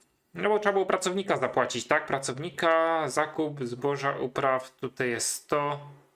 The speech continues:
Zakup nasion. Dochód siedemset cośmy zarobili. Ale tutaj pracownik, to wszystko i nam wyszło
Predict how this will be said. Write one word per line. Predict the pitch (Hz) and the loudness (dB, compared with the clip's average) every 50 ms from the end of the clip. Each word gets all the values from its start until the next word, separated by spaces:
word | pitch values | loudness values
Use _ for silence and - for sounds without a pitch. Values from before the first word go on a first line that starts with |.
| _ - | _ -16
Zakup | 143 135 135 123 - - 123 120 | -6 -4 -4 -4 -4 -8 -6 -6
nasion. | 123 127 143 143 - - - 143 139 135 131 135 127 - - _ _ _ _ _ _ _ _ _ _ _ _ _ _ _ - | -4 -2 -2 -2 -2 -2 -2 0 0 0 -2 -4 -8 -12 -20 _ _ _ _ _ _ _ _ _ _ _ _ _ _ _ -16
Dochód | 131 120 120 135 139 139 - 139 131 - | -10 -4 -2 -2 -2 -2 -2 -4 -4 -2
siedemset | - - 139 127 135 135 135 - 135 - - | 0 0 0 0 0 -4 -2 -4 -4 -2 -2
cośmy | 135 127 - - 135 127 117 | -4 -4 -4 -4 -4 -4 -2
zarobili. | 123 123 120 120 117 127 156 170 165 160 165 170 175 170 - _ _ _ _ _ _ _ | 0 0 0 -2 -4 -4 -4 -2 -2 -2 -4 -4 -6 -10 -16 _ _ _ _ _ _ _
Ale | - 160 156 143 139 | -2 0 0 0 -2
tutaj | 143 - 131 143 151 139 127 127 | -2 -6 -4 0 0 0 0 0
pracownik, | - 139 127 120 - 180 180 165 165 160 156 147 - | 0 -2 0 0 0 0 0 0 -2 -6 -6 -6 -4
to | - 127 | -4 -4
wszystko | - - - 165 156 - - - 143 139 135 131 127 | -2 -2 -4 -2 -2 -4 -2 -2 0 0 2 0 0
i | - - 139 | 0 -2 -2
nam | 131 131 127 123 120 | -2 -2 -2 -2 -2
wyszło | 117 131 127 - - - 131 123 123 123 123 123 - | -2 -2 -2 -2 -4 -2 0 0 0 0 -2 -6 -14